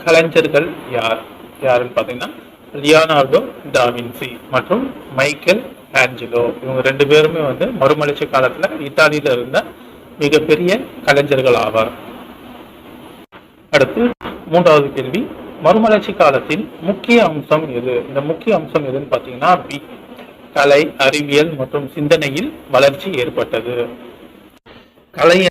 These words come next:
என்று அழைக்கப்படும் போது அது வந்து இலக்கியம், ஓவியம், இதெல்லாம் வந்து இந்த கலைகளில் அடங்கும். அறிவியல்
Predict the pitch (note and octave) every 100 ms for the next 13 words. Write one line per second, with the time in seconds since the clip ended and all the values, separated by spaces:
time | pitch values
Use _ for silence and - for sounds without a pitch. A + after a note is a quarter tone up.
0 | E3 D#3 D3+ C#3 D3 C#3+ C3+ C3 B2 C3
1 | D#3 C3 C3 C3+ C#3+ B2+ C#3 C#3 B2+ C3+
2 | - _ _ _ _ _ C#3+ C#3+ D3+ C#3
3 | B2+ C3+ - _ _ _ _ _ C#3+ -
4 | _ _ _ D3+ D#3 D#3 E3 C#3+ C3+ B3
5 | - - D3+ C#3+ C#3 C3+ C#3 C3 C#3+ F#3
6 | B2+ A#2+ A#2+ B2+ B2 B2 C3+ C#3 C#3+ B2+
7 | A#2+